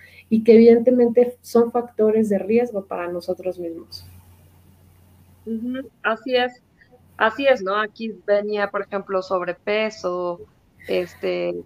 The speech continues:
Speaker 2: uso de alcohol. Hay muchos que como que no, no está muy probado que te generen ca-, cáncer, por ejemplo. Eh, dicen que el, el desodorante, ¿no? Porque no te permite transpirar y entonces te quedas con eso. Eh, y,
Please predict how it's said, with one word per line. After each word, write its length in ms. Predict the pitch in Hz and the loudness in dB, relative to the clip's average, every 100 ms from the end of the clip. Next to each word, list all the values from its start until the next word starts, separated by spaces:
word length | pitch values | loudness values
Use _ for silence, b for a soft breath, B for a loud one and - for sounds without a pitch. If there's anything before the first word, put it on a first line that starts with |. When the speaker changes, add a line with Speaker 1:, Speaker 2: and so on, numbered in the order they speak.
| _ | _
Speaker 2:
uso 260 | 202 - 202 | -8 -6 -2
de 80 | |
alcohol. 540 | 180 175 196 190 196 196 - | -2 -4 -2 0 2 0 -2
Hay 160 | 262 | -2
muchos 400 | 311 349 - 403 | -2 -6 -8 -8
que 200 | 254 220 | -6 -6
como 240 | 220 202 196 | -6 -8 -10
que 80 | _ - | _ -10
no, 220 | 233 - | -8 -8
no 200 | 240 254 | 0 0
está 220 | 269 277 277 | 0 -2 -4
muy 200 | 277 269 | -4 -4
probado 640 | 233 202 196 208 220 247 | -2 2 2 2 -2 -8
que 120 | - 185 | -10 -10
te 300 | 185 180 175 | -6 -8 -8
generen 320 | 185 185 196 | -10 -10 -10
ca-, 220 | 185 180 - - | -8 -10 -12 -10
cáncer, 280 | 180 180 180 | -8 -8 -12
por 100 | 185 | -16
ejemplo. 500 | - 196 - 196 190 b b b _ _ | -12 -12 -6 -6 -8 b b b _ _
Eh, 880 | 202 196 190 190 190 190 185 185 - | 0 2 2 2 2 2 0 -2 -4
dicen 360 | 208 226 247 233 | -10 -6 -6 -4
que 220 | 220 202 | -2 0
el, 400 | 190 185 185 185 - | 0 -2 -2 -6 -10
el 680 | - 185 185 185 190 190 190 | -10 -8 -6 -6 -6 -8 -4
desodorante, 840 | 208 208 214 202 208 208 208 165 | -4 -2 -2 0 0 -2 -4 -8
¿no? 220 | 170 220 - | -8 -8 -10
Porque 500 | - - 170 160 156 _ | -16 -8 -6 -6 -10 _
no 140 | 185 180 | -10 -8
te 100 | 196 | -4
permite 440 | 180 175 180 180 | -4 -4 -4 -6
transpirar 680 | 180 175 175 _ 180 175 180 | -4 -6 -6 _ -4 -2 -2
y 80 | 185 | -4
entonces 240 | 165 165 - | -8 -12 -16
te 80 | |
quedas 360 | - 82 80 - | -8 -6 -6 -10
con 120 | 80 | -16
eso. 160 | 82 - _ _ _ _ _ _ _ _ _ | -16 -16 _ _ _ _ _ _ _ _ _
Eh, 360 | 185 185 185 190 | -4 -2 -2 -4
y, 240 | 214 208 | -8 -12